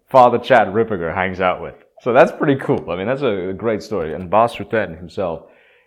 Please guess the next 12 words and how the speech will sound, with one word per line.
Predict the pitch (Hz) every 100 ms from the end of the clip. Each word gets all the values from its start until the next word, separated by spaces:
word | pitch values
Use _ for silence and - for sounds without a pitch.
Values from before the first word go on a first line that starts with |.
| _
is | 101 98 92 90 90
a |
devout | 92 95 101 127 139
Catholic, | - 82 - 78 76 - _ _
as | 110 131 143
is | - 117 110 104 98 -
Kevin | - 110 98 82
James, | 110 120 71 - -
his | 95 87 80 76
friend | - 104 90 -
in | 82 80
Hollywood. | 92 107 82 65